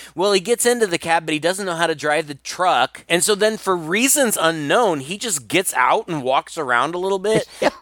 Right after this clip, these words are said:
Speaker 2: what?
Speaker 1: accomplishes nothing except for drawing the attention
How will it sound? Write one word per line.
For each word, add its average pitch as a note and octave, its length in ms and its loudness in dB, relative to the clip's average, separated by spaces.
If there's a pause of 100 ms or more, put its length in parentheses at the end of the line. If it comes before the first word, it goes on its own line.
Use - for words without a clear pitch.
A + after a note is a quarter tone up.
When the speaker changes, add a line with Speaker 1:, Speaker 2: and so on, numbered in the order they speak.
(260)
Speaker 2:
what? - 180 2
Speaker 1:
accomplishes C4 760 0
nothing F#3 560 0
except - 520 2
for G3 180 0
drawing E3+ 520 2
the E3+ 140 2
attention D3+ 800 0